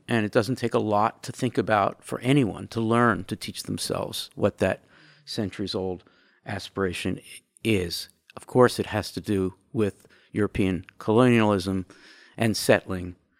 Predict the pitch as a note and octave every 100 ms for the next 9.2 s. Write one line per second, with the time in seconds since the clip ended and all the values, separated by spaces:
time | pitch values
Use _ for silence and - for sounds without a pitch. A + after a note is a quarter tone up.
0 | _ _ _ _ - C#3 B2 A2+ A2 G#2
1 | _ _ _ _ _ _ _ _ _ _
2 | _ _ - A#2 G2+ - _ - - C3
3 | A2 - F#3 G3 A#2+ A2 A#2 - - G#2+
4 | F#2 - - A#2 G#2+ B2+ A#2 G#2+ G#2 G#2
5 | G#2+ A2 - - G#2+ F#2 - - D#3+ D#3+
6 | - F#2 - A2 G2 G2+ - - F3 A3
7 | - B3+ F#3 D3+ C#3 B2 B2+ B2 B2 A#2
8 | - A#2+ A2 - - G#2 G2 A2 B2+ -
9 | -